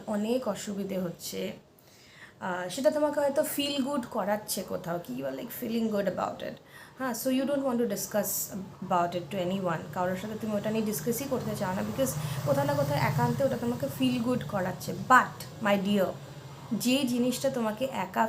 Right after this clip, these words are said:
ফিল গুড করাচ্ছে আজকে, সেটা কালকে তোমার জীবনে বিগ ডিজাস্টারও নিয়ে আসতে পারে।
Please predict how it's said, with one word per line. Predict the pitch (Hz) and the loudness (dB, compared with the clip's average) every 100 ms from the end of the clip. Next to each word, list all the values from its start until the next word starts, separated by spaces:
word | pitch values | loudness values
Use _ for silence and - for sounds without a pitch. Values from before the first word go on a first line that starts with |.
| 226 | 0
ফিল | 208 | -4
গুড | 202 214 214 | -2 -2 -2
করাচ্ছে | 190 180 185 - 202 | -2 -2 -4 -4 -4
আজকে, | 170 175 165 170 196 - - - - | -4 -6 -4 -4 -4 -6 -12 -18 -16
সেটা | - 220 226 | -6 -2 0
কালকে | 208 185 185 240 | 2 0 -2 -4
তোমার | 214 202 190 | -2 -2 -2
জীবনে | 185 185 208 214 - - - | -4 -2 0 0 -4 -14 -4
বিগ | 330 320 247 - - - - 185 | -2 0 -2 -4 -10 -20 -14 -6
ডিজাস্টারও | 190 190 247 - 208 190 | -2 -2 -2 -4 -2 -2
নিয়ে | 175 | -2
আসতে | 165 156 196 | -4 -6 -8
পারে। | 180 - | -10 -10